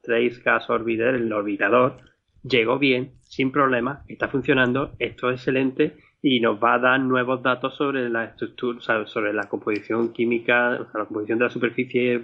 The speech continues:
y de la, y de la, y de la estructura de la atmósfera. Es intentar estudiar también qué pasa con lo del metano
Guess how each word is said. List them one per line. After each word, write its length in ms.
y 160
de 120
la, 920
y 100
de 80
la, 160
y 220
de 140
la 60
estructura 400
de 80
la 80
atmósfera. 460
Es 160
intentar 500
estudiar 320
también 380
qué 300
pasa 240
con 140
lo 60
del 340
metano 640